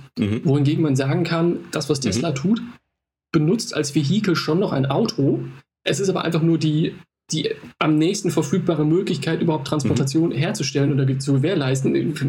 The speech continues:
Speaker 2: Genau, ein Dreirad oder was weiß ich was sein, völlig egal. Es geht eigentlich darum, daran zu arbeiten,
Speaker 1: Ja,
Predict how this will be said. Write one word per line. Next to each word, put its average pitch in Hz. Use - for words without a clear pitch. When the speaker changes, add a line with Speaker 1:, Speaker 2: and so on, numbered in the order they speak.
Speaker 2:
Genau, 135
ein 139
Dreirad 135
oder 143
was 156
weiß 139
ich 220
was 135
sein, 135
völlig 170
egal. 139
Es -
geht -
eigentlich 170
darum, 156
daran 139
zu 135
arbeiten, 170
Speaker 1:
Ja, 107